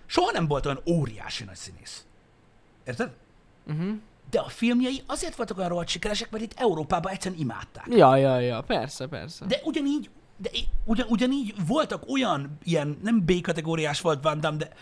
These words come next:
Speaker 1: voltak olyan másodrangú színészek,
Speaker 2: Mhm, mhm.
Speaker 1: akinek a karrierjük a film elkészítés után tíz évvel, mint a rakéta úgy lőtt ki, mert akkor került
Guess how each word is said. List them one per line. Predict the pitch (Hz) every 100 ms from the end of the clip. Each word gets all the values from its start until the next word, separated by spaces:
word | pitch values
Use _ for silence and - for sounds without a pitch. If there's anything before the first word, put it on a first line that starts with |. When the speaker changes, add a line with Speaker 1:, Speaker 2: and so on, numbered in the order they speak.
| -
Speaker 1:
voltak | - 262 220 190
olyan | 196
másodrangú | 160 175 165 160 151 143 143
színészek, | 131 143 135 135 - 196
Speaker 2:
Mhm, | 165 196
mhm. | 180 180 247
Speaker 1:
akinek | 202 208 233 220
a | 180 -
karrierjük | - 214 214 214 208 202 285 - - - -
a | -
film | 151 277 359
elkészítés | 262 233 220 196 190 175 185 -
után | - 220 277 294
tíz | - 480 226
évvel, | 208 180 202 196 214
mint | 214 226
a | 233
rakéta | 339 - 196 160 175
úgy | 175 165
lőtt | 156 -
ki, | 247
mert | 196 -
akkor | - - - -
került | 180 165 143